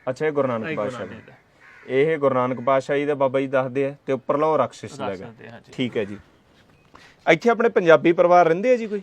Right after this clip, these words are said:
Speaker 2: ਬਿਲਕੁਲ ਨਹੀਂ ਜੀ, ਇੱਕ ਵੀ ਨਹੀਂ। ਪੰਜਾਬੀਆਂ ਸਿਰਫ ਇੱਕ ਮੈਂ ਇਕੱਲਾ ਹੀ ਹਾਂ, ਬਾਕੀ ਸਾਰੇ ਸਾਡੇ ਕੋਲ ਬਿਹਾਰ ਵਾਲੇ ਮੁੰਡੇ ਕੰਮ ਕਰਦੇ ਨੇ।
Speaker 1: ਅੱਛਾ, ਤੁਸੀਂ ਸਵਾ ਲੱਖ ਹੀ ਸਾਂਭ ਸੰਭਾਲ
Speaker 2: ਸਵਾ,
Speaker 1: ਕਰਦੇ?
Speaker 2: ਸਵਾ ਲੱਖ ਹੀ ਹੈ ਜੀ।
Speaker 1: ਵੈਸੇ ਤੁਸੀਂ ਕਿੱਥੋਂ ਗੇ?
Speaker 2: ਮੈਂ ਵੈਸੇ ਯੂਪੀ ਦਾ ਜੀ।
Speaker 1: ਅੱਛਾ, ਵੈਸੇ ਯੂਪੀ ਤੋਂ।
Speaker 2: ਹਾਂਜੀ।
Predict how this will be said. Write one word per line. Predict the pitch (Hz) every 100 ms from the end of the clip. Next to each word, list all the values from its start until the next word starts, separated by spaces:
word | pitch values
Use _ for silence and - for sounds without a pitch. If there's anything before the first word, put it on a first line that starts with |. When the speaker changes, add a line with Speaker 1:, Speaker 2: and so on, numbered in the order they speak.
| -
Speaker 2:
ਬਿਲਕੁਲ | 170 170 170
ਨਹੀਂ | 135
ਜੀ, | 139
ਇੱਕ | 151 -
ਵੀ | 156
ਨਹੀਂ। | 180
ਪੰਜਾਬੀਆਂ | 175 151 139 156 156
ਸਿਰਫ | 151
ਇੱਕ | 151 151
ਮੈਂ | 143
ਇਕੱਲਾ | 139 131
ਹੀ | 170
ਹਾਂ, |
ਬਾਕੀ | 151 131 151
ਸਾਰੇ | 131 131 165 _ _ _ _ 147
ਸਾਡੇ | 135
ਕੋਲ | 143
ਬਿਹਾਰ | 151 139
ਵਾਲੇ | 117 127
ਮੁੰਡੇ | 123 117
ਕੰਮ | 113 110
ਕਰਦੇ | 110 -
ਨੇ। | - -
Speaker 1:
ਅੱਛਾ, | 113 123
ਤੁਸੀਂ | 139
ਸਵਾ | - 135 160
ਲੱਖ | 170 -
ਹੀ | 165
ਸਾਂਭ | 160 175
ਸੰਭਾਲ | 175 180 151
Speaker 2:
ਸਵਾ, | 123
Speaker 1:
ਕਰਦੇ? | 117
Speaker 2:
ਸਵਾ | 117 110
ਲੱਖ | 107 -
ਹੀ | 90
ਹੈ |
ਜੀ। | - _
Speaker 1:
ਵੈਸੇ | 120 156 185
ਤੁਸੀਂ | 180 175 175
ਕਿੱਥੋਂ | 180 185 170
ਗੇ? | 170 - 147
Speaker 2:
ਮੈਂ | 165
ਵੈਸੇ | 160 156
ਯੂਪੀ | 123 113 113
ਦਾ | 101
ਜੀ। | 98 -
Speaker 1:
ਅੱਛਾ, | 131 139
ਵੈਸੇ | 120 123 143
ਯੂਪੀ | 123 104 104
ਤੋਂ। | 95
Speaker 2:
ਹਾਂਜੀ। | 98 -